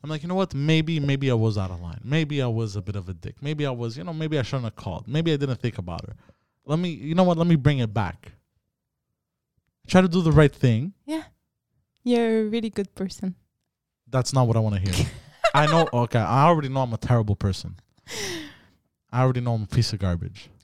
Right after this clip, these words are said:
Speaker 2: I think it's the better hand of the podcast. You just make my point so, like,
Speaker 1: It's the what?
Speaker 2: obviously my point of view.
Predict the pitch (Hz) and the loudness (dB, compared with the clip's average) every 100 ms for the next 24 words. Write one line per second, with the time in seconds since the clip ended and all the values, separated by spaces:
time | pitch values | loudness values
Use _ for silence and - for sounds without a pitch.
0 | _ 226 233 302 370 320 226 208 233 294 | _ -2 0 -2 -2 2 2 4 2 0
1 | 262 240 254 220 196 185 - 247 - 190 | -4 -8 -8 -10 -8 -6 -2 -2 0 -2
2 | 170 - 202 202 226 220 208 196 190 214 | -2 -4 -8 -6 -4 -2 -2 -4 -2 -2
3 | 202 - 208 220 220 208 202 185 170 170 | -2 -2 0 2 4 4 2 2 2 0
4 | - - - - - 127 113 131 226 214 | -6 -18 -14 -10 0 2 6 6 6 0
5 | 208 202 247 - 202 190 175 - _ _ | -6 -6 -6 -6 -4 -2 -4 -8 _ _
6 | _ 226 202 - 208 170 190 - 190 185 | _ -8 -6 -6 -6 -6 -8 -6 -6 -4
7 | 190 190 | -4 -4